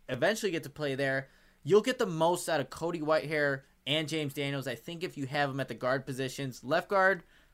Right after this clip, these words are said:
for Cody Whitehair, right guard for James Daniels.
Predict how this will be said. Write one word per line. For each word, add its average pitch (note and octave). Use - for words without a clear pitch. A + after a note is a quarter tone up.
for E3
Cody G3
Whitehair, E3+
right C3+
guard C#3+
for C#3+
James C3
Daniels. -